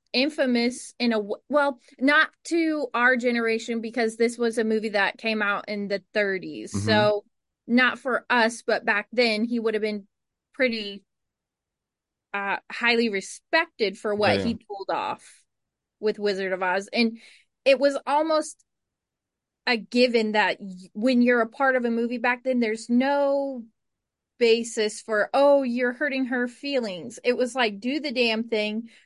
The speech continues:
Speaker 1: create a piece of artwork, to hell with the people." You
Speaker 2: Yeah,
Speaker 1: know,
Speaker 2: sure.
Speaker 1: "I'm not here to play patty fucking cake.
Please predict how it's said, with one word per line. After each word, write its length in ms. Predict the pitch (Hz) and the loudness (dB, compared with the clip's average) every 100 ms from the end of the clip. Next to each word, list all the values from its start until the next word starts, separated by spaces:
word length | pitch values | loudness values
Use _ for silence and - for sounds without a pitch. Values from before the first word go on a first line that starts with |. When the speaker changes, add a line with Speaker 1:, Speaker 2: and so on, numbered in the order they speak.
| _ | _
Speaker 1:
create 420 | - 254 254 269 | -2 2 4 4
a 80 | 269 | 2
piece 320 | 240 285 254 | -2 -6 -4
of 160 | 233 214 | -4 -2
artwork, 720 | 233 254 262 202 196 190 - - _ _ _ _ | 0 2 0 -2 -2 -2 -6 -14 _ _ _ _
to 100 | - | -6
hell 400 | 269 277 277 269 | -2 2 4 4
with 220 | 226 226 226 | 2 0 -2
the 100 | 196 | -10
people." 560 | - 240 226 - - - _ | -6 -6 -6 -10 -12 -18 _
You 140 | 233 240 | 0 2
Speaker 2:
Yeah, 80 | 240 | 2
Speaker 1:
know, 40 | |
Speaker 2:
sure. 200 | - 202 | -2 -8
Speaker 1:
"I'm 80 | 254 | -4
not 200 | 277 226 | -2 -2
here 240 | 233 262 | -2 0
to 60 | 254 | 0
play 220 | 247 254 | 0 0
patty 380 | 233 - 254 262 | -2 0 0 0
fucking 380 | 240 226 214 208 | -2 -4 -4 -6
cake. 320 | 202 202 190 | -4 -2 -4